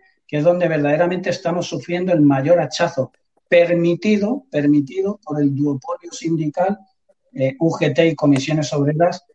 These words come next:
que hasta ahora están consintiendo la mayor bajada de sueldo que hemos tenido la clase obrera en este país.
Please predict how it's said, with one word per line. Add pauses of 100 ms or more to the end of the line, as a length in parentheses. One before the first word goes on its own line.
(140)
que
hasta
ahora
están
consintiendo
la
mayor
bajada
de
sueldo
que
hemos
tenido
la
clase
obrera
en
este
país.